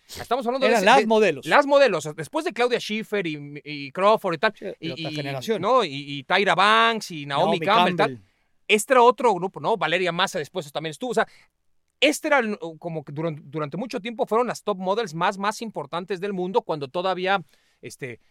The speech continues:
Speaker 1: digamos, eh, eh, ese tipo de situaciones se generaba muchísima, muchísima plata, ¿no? Entonces yo dije a Alessandra Ambrosio, pues, por decir, pues, esa mujer es un estilo de mujer que me gusta mucho y tal, güey. Pero bueno, fue porque,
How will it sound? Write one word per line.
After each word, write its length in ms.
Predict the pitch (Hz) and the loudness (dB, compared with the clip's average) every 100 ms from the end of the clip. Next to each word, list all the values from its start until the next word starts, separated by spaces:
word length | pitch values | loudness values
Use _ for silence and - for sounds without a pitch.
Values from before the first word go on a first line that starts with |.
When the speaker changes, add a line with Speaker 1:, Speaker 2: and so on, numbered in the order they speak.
| _ - | _ -8
Speaker 1:
digamos, 400 | 143 190 196 - _ _ _ _ _ | -6 -6 -8 -12 _ _ _ _ _
eh, 240 | - 87 - | -20 -20 -16
eh, 120 | 139 - | -16 -10
ese 200 | 180 185 | -8 -8
tipo 280 | 196 180 185 | -8 -4 -4
de 60 | 156 | -6
situaciones 580 | 156 147 170 202 - - | -8 -8 -6 -6 -8 -12
se 220 | 147 135 _ | -14 -14 _
generaba 380 | 156 147 165 185 | -10 -6 -4 -2
muchísima, 560 | 170 - 208 - 190 | -4 -4 -6 -4 -4
muchísima 460 | 147 143 185 175 139 | -6 -8 -10 -10 -10
plata, 260 | 110 95 127 | -10 -16 -14
¿no? 120 | 208 _ _ _ _ _ _ _ _ _ _ _ _ | -14 _ _ _ _ _ _ _ _ _ _ _ _
Entonces 260 | - 311 | -8 -4
yo 40 | 339 | -2
dije 120 | 277 | 0
a 120 | 254 208 | 0 -2
Alessandra 320 | 208 269 269 | -4 0 0
Ambrosio, 340 | 269 262 - 240 | 2 2 2 -2
pues, 120 | - | -4
por 180 | 269 269 | -12 -8
decir, 180 | 320 269 | -8 -8
pues, 140 | 143 | -10
esa 240 | 156 165 | -12 -12
mujer 320 | 175 160 196 208 | -12 -4 -4 -4
es 100 | - | -8
un 140 | 139 143 | -10 -12
estilo 240 | - 156 | -8 -6
de 60 | 156 | -6
mujer 240 | 143 160 | -6 -8
que 80 | 156 | -8
me 80 | 131 | -10
gusta 240 | 147 - | -8 -8
mucho 240 | 269 311 - | -8 -12 -6
y 40 | |
tal, 120 | 320 | -6
güey. 140 | 349 - _ _ | -6 -16 _ _
Pero 140 | - | -10
bueno, 280 | 285 233 92 - | -8 -10 -14 -8
fue 120 | 156 | -8
porque, 440 | 165 196 120 90 | -4 -6 -6 -18